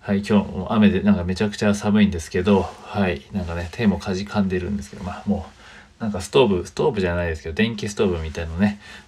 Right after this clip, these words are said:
えー、出して <laughs> やっております。はい、ということでね、今日はですね、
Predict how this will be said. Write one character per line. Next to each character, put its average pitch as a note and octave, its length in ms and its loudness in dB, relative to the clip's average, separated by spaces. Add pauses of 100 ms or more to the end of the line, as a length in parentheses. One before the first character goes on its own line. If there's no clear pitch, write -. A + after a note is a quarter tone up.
え G2+ 140 -2
ー、 - 20 -6
出 F2+ 160 -2
し - 100 -8
て E2+ 140 0 (100)
<laughs> G2+ 160 2
や F2 160 -2
っ E2+ 40 -8
て F2+ 260 -2
お F#2+ 80 -2
り F#2 100 2
ま F2 140 0
す。 - 340 -12 (460)
は G2 160 0
い、 F#2+ 160 0
と B2 100 -2
い B2 40 2
う B2 60 0
こ B2+ 100 0
と A2 120 4
で F#2+ 80 4
ね、 F#2+ 240 -2
今 D3 400 4
日 - 20 0
は F2 120 0
で G2+ 100 -8
す - 160 -12
ね、 G#2 380 4